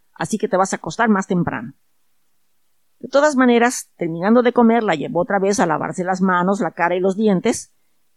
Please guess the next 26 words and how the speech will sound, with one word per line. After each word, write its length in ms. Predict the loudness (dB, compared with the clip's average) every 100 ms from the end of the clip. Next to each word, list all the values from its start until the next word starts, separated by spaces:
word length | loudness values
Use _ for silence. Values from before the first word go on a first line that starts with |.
| _ _
y 80 | 0
la 80 | 2
llevó 220 | 4 4
al 100 | 4
cuarto. 340 | 2 2 -6 -14 -18 -20 _ _ _
Le 140 | -14 -14
quitó 280 | -2 2 4
el 60 |
vestido 500 | 4 2 2 4 2 -2 _ -6
y 60 |
le 100 | -4
puso 240 | -2 -2 -2
un 80 |
camisón 400 | -2 -4 -4 -2
de 80 | -2
dormir. 320 | -2 -2 -4 -8 -18 _ _ _ _ _
"¿Un 160 | 2 2 4 6
camisón 340 | 6 8 6
de 100 | 8
dormir 320 | 6 8 6
a 40 | 6
estas 260 | 0 -4
horas?", 360 | -4 0 0 0
preguntó 420 | 0 4 4 4
Margarita. 560 | 2 0 -4 -8 -14 -18 _ _
"Claro", 240 | -8 -2